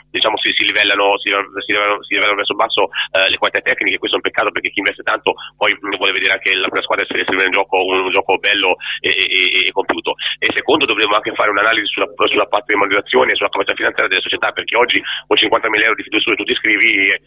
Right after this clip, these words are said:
al primo problema ritiri la squadra, crea un problema a tutto il girone, perché se l'hai letto bene, siamo partiti in diciotto, poi diciannove, poi di diciotto, mm, si sentono notizie che sono due o tre squadre che stanno probabilmente, eh,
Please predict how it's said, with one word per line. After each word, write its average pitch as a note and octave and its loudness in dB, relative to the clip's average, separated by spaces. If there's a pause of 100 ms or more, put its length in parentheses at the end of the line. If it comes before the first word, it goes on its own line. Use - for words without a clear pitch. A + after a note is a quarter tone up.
(140)
al - -2
primo - -2
problema G#2 2
ritiri - -4
la A#2+ -2
squadra, A2+ -2
crea G2+ 0
un G2 -6
problema G2 0
a - -10 (100)
tutto - -2
il - -4
girone, A#2 2
perché - -4
se G#2+ -2
l'hai G#2 0
letto G#2+ 0
bene, G2+ -2 (240)
siamo F2+ 0
partiti A#2 -4
in B2+ -2
diciotto, - -2
poi B2 -2
diciannove, A#2+ 2 (240)
poi - 0
di B2+ 2
diciotto, A#2+ -2
mm, G2 -8
si A2 -2
sentono A#2 2
notizie A2+ -2
che G2+ -6
sono A2+ 2
due A2 2
o - 4
tre G#2+ 0
squadre - 0
che - -10
stanno G2+ -2
probabilmente, G#2 -2 (320)
eh, F2 0